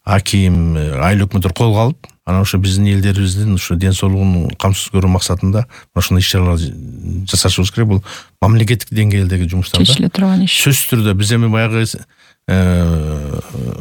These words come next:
Speaker 1: маданияттуу мамлекет, э, цивилизованный, э, мамлекет бол-, болуп атканыбыздан кийин ошондой шарттар болуш керек. Бизге көбүнчө мына туристтер келет, башка мамлекеттерден келет.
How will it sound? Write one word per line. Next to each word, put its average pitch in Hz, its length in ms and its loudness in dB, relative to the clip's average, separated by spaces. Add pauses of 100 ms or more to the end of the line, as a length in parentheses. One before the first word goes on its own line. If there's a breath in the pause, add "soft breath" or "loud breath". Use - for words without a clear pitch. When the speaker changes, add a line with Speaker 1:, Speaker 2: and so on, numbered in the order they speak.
(160)
Speaker 1:
маданияттуу 113 680 2
мамлекет, 113 720 0
э, 85 720 -2
цивилизованный, 107 720 2 (520 loud breath)
э, 78 320 0
мамлекет 104 400 2
бол-, 104 280 0
болуп 107 440 2
атканыбыздан 101 460 0
кийин 123 180 0
ошондой 101 340 0
шарттар 92 320 -2
болуш 98 240 0
керек. 82 220 -2 (500 loud breath)
Бизге 107 240 2
көбүнчө 117 480 2
мына 104 200 0
туристтер 120 380 -2
келет, 104 400 0 (400)
башка - 220 0
мамлекеттерден 110 640 2
келет. 104 280 0